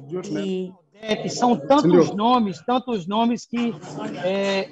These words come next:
Speaker 2: e a importância de cada um
Speaker 1: tenemos
Speaker 2: delegado.
Speaker 1: a tantas cosas, a tantas personas presentes aquí luchando, y nuestros recicladores son los más importantes porque son los que forman parte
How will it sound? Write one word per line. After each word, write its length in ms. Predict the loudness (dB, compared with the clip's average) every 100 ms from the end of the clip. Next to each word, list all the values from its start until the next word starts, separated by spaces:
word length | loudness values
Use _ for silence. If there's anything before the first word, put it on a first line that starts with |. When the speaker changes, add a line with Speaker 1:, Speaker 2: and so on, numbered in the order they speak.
| -4
Speaker 2:
e 240 | -4 2 4
a 60 |
importância 580 | 8 8 8 8 6 4
de 140 | 0 4
cada 320 | 6 8 6
um 160 | 4 4
Speaker 1:
tenemos 440 | 2 2 2 -2
Speaker 2:
delegado. 60 | -4
Speaker 1:
a 80 | -8
tantas 1040 | -2 2 2 0 0 -2 -2 -6 -12 -16 _ _ _ -2
cosas, 600 | 2 4 2 -2 -6 -6
a 140 | -6 -2
tantas 400 | 0 0 -2 -2
personas 1120 | -4 -4 -10 -2 0 2 0 -2 -8 -12 -16 -18 _ _ _ _
presentes 720 | -6 -6 -2 -2 -2 -4 -6 -8
aquí 520 | -10 -4 -2 0 0
luchando, 920 | -2 -6 -4 0 0 0 -2 -4 -6 -14 _ _ -4
y 420 | -2 -2 -4 -8
nuestros 580 | -6 -6 -6 -4 -2 -2
recicladores 960 | -4 -6 -6 -2 -2 2 2 2 -2 -6
son 420 | -6 -2 0 0
los 220 | -2 -4 -2
más 260 | 0 0 -4
importantes 680 | -2 -4 -2 -4 -4 -6 -10
porque 280 | -10 -8 -6
son 260 | -4 -4
los 140 | -6 -6
que 140 | -8
forman 580 | -6 -2 0 0 -2 -4
parte 380 | -6 -6 -10